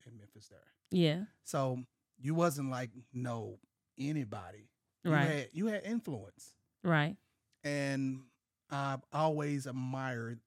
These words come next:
Speaker 1: that about you. You was always about your business. You was always learning. You was always creating. So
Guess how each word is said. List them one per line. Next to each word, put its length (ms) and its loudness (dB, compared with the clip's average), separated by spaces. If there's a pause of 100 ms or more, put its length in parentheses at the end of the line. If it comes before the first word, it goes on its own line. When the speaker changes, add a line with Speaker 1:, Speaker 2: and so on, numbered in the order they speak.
(600)
Speaker 1:
that 160 -4
about 460 -8
you. 60 -14 (840)
You 100 -2
was 220 -2
always 500 -4
about 500 -8
your 220 -8
business. 240 -14 (540)
You 100 0
was 140 0
always 480 0
learning. 500 0
You 80 0
was 160 -4
always 480 -2
creating. 680 -4 (1000)
So 540 0